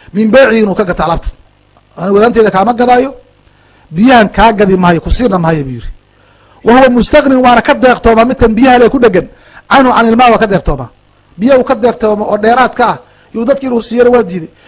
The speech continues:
inuu ka iibiyana waa diiday. Ha, see la yeeli? Waxa qofkan uu rabana waxa weeye tayamum iyo ga-, cafwan, wuxuu rabaa biyo, weysu rabaa, weyse wuxuu rabo wey. Lam yaakhudhu, ka qaadan uu mahayo qofkii biyaha diiday,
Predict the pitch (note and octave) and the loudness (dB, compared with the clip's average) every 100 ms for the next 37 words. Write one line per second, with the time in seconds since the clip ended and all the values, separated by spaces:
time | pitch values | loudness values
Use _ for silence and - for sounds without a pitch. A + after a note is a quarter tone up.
0 | - C4+ C4 C4+ B3 A#3+ A#3+ A3+ B3 F#3+ | -6 -2 0 0 0 0 2 2 2 2
1 | F#3+ E3 - _ _ _ F3+ F3 C3 _ | -4 -8 -14 _ _ _ -2 -2 -6 _
2 | _ - C4 C4 C4+ A#3+ - - - _ | _ 0 2 4 4 2 -4 -18 -20 _
3 | _ _ _ _ - G3 B3+ C#4 - C4 | _ _ _ _ -4 0 2 0 0 0
4 | B3 G#3+ B3 B3+ A#3 A#3 B3+ A#3+ A#3 G#3 | 0 2 2 2 2 2 4 4 2 -4
5 | - A#3+ C4+ A#3+ A#3 G#3 A#3 A3 G3+ - | 0 2 2 0 0 0 -2 -2 -2 -2
6 | G#3 A3 G#3 C4+ B3 A3+ G3+ B3 A#3 A#3 | -2 0 0 0 2 2 2 -2 2 2
7 | A#3 C#4 G#3+ F#3 D#3+ G#3+ C4+ B3+ A3+ A#3 | 4 4 2 2 0 0 2 0 2 2
8 | B3 G#3+ D3+ - - - F3 B3+ D4+ C#4+ | 2 0 -2 -10 -20 -10 -4 0 0 0
9 | D4 C#4+ B3+ - D#4+ C#4 A#3+ D4 C#4+ - | 2 2 0 -2 -2 -2 -2 -2 -2 -10
10 | _ _ _ _ _ - - A#3+ A#3+ B3+ | _ _ _ _ _ -2 2 2 2 2
11 | A#3 A3 G#3+ B3 A#3 B3+ B3 A3+ G3+ C4 | 0 0 2 2 2 0 -2 -4 -2 0
12 | B3 G3 G#3+ G#3+ G3+ | 0 -2 -4 0 0